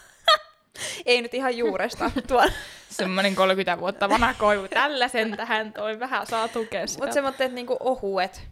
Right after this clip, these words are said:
Speaker 2: Mm.
Speaker 1: koivut, mut ne oli oikeesti aika isot. Ne ei ollut mikään minit.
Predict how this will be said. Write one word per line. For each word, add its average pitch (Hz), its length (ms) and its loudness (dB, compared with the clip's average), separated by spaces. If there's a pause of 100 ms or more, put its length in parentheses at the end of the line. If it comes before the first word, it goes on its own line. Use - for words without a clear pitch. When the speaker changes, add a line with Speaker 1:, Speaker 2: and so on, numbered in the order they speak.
(120)
Speaker 2:
Mm. 208 280 -4
Speaker 1:
koivut, 196 400 0
mut 202 220 -8
ne 226 100 -4
oli 226 180 0
oikeesti 214 380 -4
aika 220 200 -6
isot. - 340 -12
Ne 214 120 -6
ei 214 60 -2
ollut 208 120 -6
mikään 202 280 -12
minit. 220 440 -12